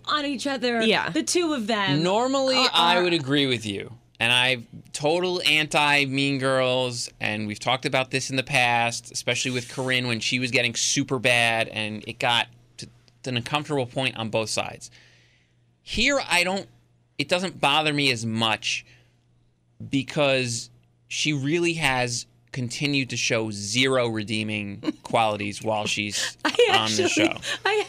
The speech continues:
Speaker 1: actually enjoyed her <laughs> last night's episode.
Speaker 3: You're the
Speaker 1: I,
Speaker 3: one. We
Speaker 1: I,
Speaker 3: found her.
Speaker 1: I,
Speaker 2: Yeah.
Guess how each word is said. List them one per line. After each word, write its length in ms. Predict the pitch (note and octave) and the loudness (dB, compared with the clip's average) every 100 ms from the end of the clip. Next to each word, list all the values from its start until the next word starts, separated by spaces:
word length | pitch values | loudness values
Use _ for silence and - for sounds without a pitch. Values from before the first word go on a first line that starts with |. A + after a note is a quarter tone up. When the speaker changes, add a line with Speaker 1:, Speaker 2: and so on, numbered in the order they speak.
| G#4 | -2
Speaker 1:
actually 420 | F4+ - F#4+ E4+ | -2 -2 0 0
enjoyed 500 | D#4+ C4 B3+ D4 F4 - | -2 -4 -4 -2 -2 -2
her 260 | C4+ C#4+ - - | -2 -2 -4 -8
<laughs> 160 | - - | -6 -2
last 440 | D#4 - B3+ - | -2 -2 -6 -4
night's 280 | C#4 C#4 - | -2 -2 -2
episode. 680 | D4 - - A#3+ C#4+ C4+ B3 | -4 -4 -8 -4 -2 -2 0
Speaker 3:
You're 240 | C4 A#3 | 2 6
the 60 | C#4+ | 6
Speaker 1:
I, 40 | |
Speaker 3:
one. 260 | A#3 E3 B2+ A2 | 6 6 4 2
We 80 | A3 | 0
Speaker 1:
I, 60 | |
Speaker 3:
found 380 | G3 C#4 D#4+ D#4+ | 4 6 6 6
her. 220 | B3 C3+ G#3 | 4 4 2
Speaker 1:
I, 80 | G3+ | 4
Speaker 2:
Yeah. 240 | B3 B3 | 4 4